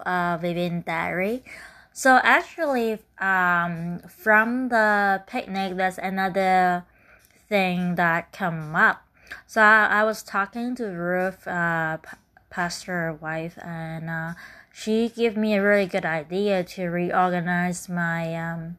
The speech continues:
faith story, my salvation story, into, like, three-minute chunk, 'cause I think the original clip probably a bit too long. <laughs> And so, yeah, one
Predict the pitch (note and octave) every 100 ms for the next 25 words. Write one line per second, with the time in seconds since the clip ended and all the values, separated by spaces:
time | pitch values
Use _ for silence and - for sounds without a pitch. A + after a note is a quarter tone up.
0 | _ _ _ _ _ - G3+ G#3+ - -
1 | - F3+ F3 E3+ F3 F3 F3+ E3+ F3 F#3
2 | F#3+ F3+ F3 E3 E3 F3 F3+ F3+ A#3 G3+
3 | F#3 F#3 - _ - - - _ - A3
4 | G#3+ G3+ G3 F#3+ F#3+ - - F#3 - -
5 | - F#3 F3 - - - - - _ _
6 | _ - G#3+ A3 C#4 - - A3 G#3 G#3
7 | G#3+ - G3 - G3 G3+ - G3+ F#3+ F#3
8 | - F#3+ F3 - _ _ _ _ - -
9 | G#3 G3+ G3+ A#3 F#3+ F#3+ - - F3 E3
10 | F#3 C4 D#4+ - - D4+ - D4 E4+ -
11 | - - - - A3+ A3 A3+ A#3+ B3+ B3
12 | A3+ G3+ F#3+ F#3+ F3+ _ _ _ _ _
13 | _ _ _ _ - - A#3+ A3 A3 D4